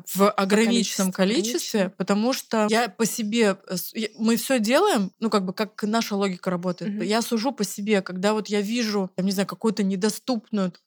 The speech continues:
Speaker 1: туфлю или сумку, или
Speaker 2: Мгм.
Speaker 1: ещё что-то, мне кажется, что оно
Speaker 2: Мне
Speaker 1: мне
Speaker 2: это надо.
Speaker 1: очень надо. Вот прям
Speaker 2: Да.
Speaker 1: точно. А по сути, у меня этих сумок миллиард.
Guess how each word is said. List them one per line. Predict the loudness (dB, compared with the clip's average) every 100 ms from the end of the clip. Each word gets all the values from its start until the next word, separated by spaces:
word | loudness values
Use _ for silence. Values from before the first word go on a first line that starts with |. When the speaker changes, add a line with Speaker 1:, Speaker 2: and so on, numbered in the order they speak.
| -4
Speaker 1:
туфлю | -4 -2 -2 -2
или | -2
сумку, | -2 -2 0 2
или | 2
Speaker 2:
Мгм. |
Speaker 1:
ещё | 2 -2
что-то, | 0 -2 0 0
мне | 0 -2
кажется, | 2 2 2 -2 -6
что | -8 -4 -2
оно | 0 2 4
Speaker 2:
Мне | 4
Speaker 1:
мне | 4 4
Speaker 2:
это |
надо. | 4 4 6 6 6
Speaker 1:
очень | 4 6
надо. | 4 2 2 -2
Вот | -2 0
прям | 0 0
Speaker 2:
Да. | -4
Speaker 1:
точно. | 0 2 2 0 -8 -6 -6
А |
по | -2 -4
сути, | 2 0 2 -2
у | 0
меня | 2 2
этих | 0 -6
сумок | -8 -8 -6 -8 _ _ -20 -4
миллиард. | 2 4 6 4 0